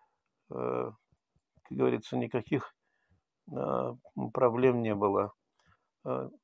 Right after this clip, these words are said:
качал с сайта производителя я, э, для Debian десять и, э, па-, пакет расширений. Вот. Это, значит, вот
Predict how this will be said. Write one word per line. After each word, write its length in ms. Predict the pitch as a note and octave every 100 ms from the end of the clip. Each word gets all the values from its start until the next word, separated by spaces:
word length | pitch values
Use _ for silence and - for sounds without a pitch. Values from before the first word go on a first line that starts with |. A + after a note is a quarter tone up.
| _
качал 600 | - C#3 - G#3+ A3+ -
с 60 | -
сайта 320 | - D#3 -
производителя 840 | - D3+ C3+ D3 E3+ G3+ - C#3 C3+
я, 420 | C#3 E3+ F3 F3 - - C#3+
э, 240 | C3+ C#3+ C#3 _ _ _ _ _ _ _ _ _ _ _ _
для 380 | - C3+ B2 C3+
Debian 420 | A#2+ B2+ C3 B2+ A#2+
десять 520 | E3 G3+ F#3 D3+ -
и, 400 | - D3+ F#3 F3+
э, 320 | - C3+ C3 B2+ _ -
па-, 220 | - C3+
пакет 360 | - C3+ D#3+ -
расширений. 720 | C3+ - C#3+ A#2+ G#2+ G#2 G2+ _ _ _ _ _ _ _ _ _ _ _ _ _ _ _ -
Вот. 340 | A#2+ A2+ G#2+ - _ _ _ _ _ _ _ _ F#4 D#4+
Это, 260 | F3+ D3+ C3
значит, 320 | C3+ B2 -
вот 160 | C#3